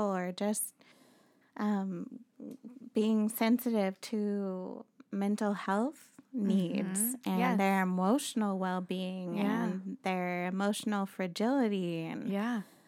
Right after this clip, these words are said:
Speaker 1: Their state of mind and
Speaker 2: Right.
Speaker 1: being extra sensitive to that. Do you know the statistics, honey, of the, like, the,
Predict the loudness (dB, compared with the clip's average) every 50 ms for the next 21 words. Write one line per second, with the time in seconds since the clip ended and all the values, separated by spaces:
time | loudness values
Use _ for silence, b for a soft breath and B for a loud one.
0 | B B 0 4 4 6 6 6 4 2 2 4 4 6 6 6 4 4 2 0
1 | 2 2 2 2 2 2 2 0 0 -2 -2 -2 0 2 2 2 2 0 0 -2
2 | -2 -2 0 0 2 2 2 0 -2 -2 -2 -2 -2 -2 -2 -4 -8 -4 -4 -2
3 | -2 -2 -2 -2 0 0 0 0 -2 -4 -4 -4 -6 -6 -6 -6 -4 -4 -4 -4
4 | -4 -6 -4 -2 0 2 2 2 4 4 4 4 4 4 4 2 0 0 -2 -4
5 | -4 -4 -2 -2 -4 -2 -2 -2 -4 -4 -4 -8 -14 -18 -12 -4 0 0 2 2
6 | 2 0 -2 -2 -2 -2 -2 -2 -2 -2 0 0 0 0 -2 -2 -4 -6 B B
7 | B B B B B B B B _ 0 0 0 0 -4 -4 0 2 2 2 2
8 | 0 -2 -4 -6 -6